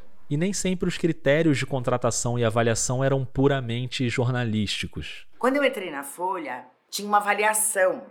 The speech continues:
Speaker 2: que você ganhava uma nota. E essa avaliação, ela podia te fazer, eh, ser promovido muito rapidamente, ganhar mais muito rapidamente.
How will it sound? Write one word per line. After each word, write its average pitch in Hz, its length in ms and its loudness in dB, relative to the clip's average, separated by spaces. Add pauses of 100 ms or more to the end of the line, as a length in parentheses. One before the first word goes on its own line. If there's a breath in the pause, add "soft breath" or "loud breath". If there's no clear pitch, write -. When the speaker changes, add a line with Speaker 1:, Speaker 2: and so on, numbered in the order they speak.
(380)
Speaker 2:
que - 100 -20
você 139 300 -10
ganhava 156 300 2
uma 180 120 0
nota. 139 520 0 (260)
E 143 160 -4
essa 240 240 4
avaliação, 175 800 -4
ela 135 220 -6
podia 147 340 -14
te - 100 -14
fazer, 143 560 -8 (460 soft breath)
eh, 160 260 -4
ser - 180 -6
promovido 208 640 -4
muito 220 280 -12
rapidamente, 139 760 -8
ganhar 147 340 -4
mais 151 320 -2
muito 151 240 -20
rapidamente. 156 840 -4